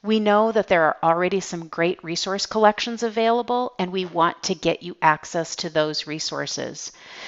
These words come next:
So check the link in our show notes, which will take you to our podcast website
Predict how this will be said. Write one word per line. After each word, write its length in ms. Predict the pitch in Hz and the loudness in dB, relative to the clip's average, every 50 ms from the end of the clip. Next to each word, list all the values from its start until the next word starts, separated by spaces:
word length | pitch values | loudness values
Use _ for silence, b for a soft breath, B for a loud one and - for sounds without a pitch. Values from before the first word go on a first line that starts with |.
| B B B B | B B B B
So 160 | - - 240 | -2 -2 -2
check 380 | 233 - - 233 233 233 - - | 0 4 6 6 6 6 6 4
the 120 | - 277 | 2 2
link 300 | 269 240 226 214 208 - | 4 4 2 2 2 2
in 80 | 226 214 | 0 2
our 140 | 220 226 220 | 2 0 0
show 260 | - - 214 185 175 | 0 0 0 0 0
notes, 420 | 165 156 156 165 - - - - | -2 -2 -2 -2 -4 -6 -6 -6
which 200 | - 196 - - | -4 -6 -4 -4
will 100 | 196 185 | -6 -6
take 380 | - - - 190 208 202 - 214 | -4 -4 0 0 0 0 -2 -6
you 100 | 208 208 | -10 -8
to 200 | - - 202 185 | -8 -6 -2 0
our 120 | 170 170 | 0 0
podcast 840 | - - - - 175 170 170 170 - - 165 175 170 165 - - 170 | 0 -4 0 4 6 6 6 4 0 -2 0 0 0 0 -4 -8 -4
website 680 | 160 160 156 156 160 - - - 190 196 202 208 202 | 0 0 0 0 -2 -2 0 2 4 4 4 0 -2